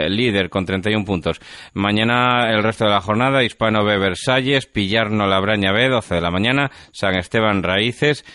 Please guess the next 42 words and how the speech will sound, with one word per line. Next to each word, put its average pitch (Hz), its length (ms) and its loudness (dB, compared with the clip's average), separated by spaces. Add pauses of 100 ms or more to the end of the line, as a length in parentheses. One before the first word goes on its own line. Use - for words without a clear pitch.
(100)
quince 110 320 -2
cuarenta 98 260 0
y 90 40 -6
cinco, 95 320 -2
Boal, 98 320 2
Racing 98 260 -4
de 90 120 -2
Pravia, 120 420 0 (280)
Rayo 135 280 0
de 127 80 2
Villa-, 107 340 2
de 101 360 0
Villalegre, 92 640 0
Castros 113 500 -2
a 95 40 2
las 90 120 0
cuatro 120 220 0
de 101 60 2
la 92 40 -2
tarde 113 180 0
y 104 40 -2
cierra 117 280 0
la 110 80 0
jornada 123 400 0 (240)
el 101 160 -2
partido 123 320 0
más 123 160 0
interesante 117 420 0
de 107 80 4
la 104 100 2
misma, 117 300 0 (240)
el 95 160 -4
partido 113 380 0
de 120 60 2
entre 101 180 0
el 90 60 -2
cuarto, 104 420 0
el 78 260 -6
Miranda 98 360 0
con 92 100 -2
veintitrés 98 340 -2
puntos, 92 400 -2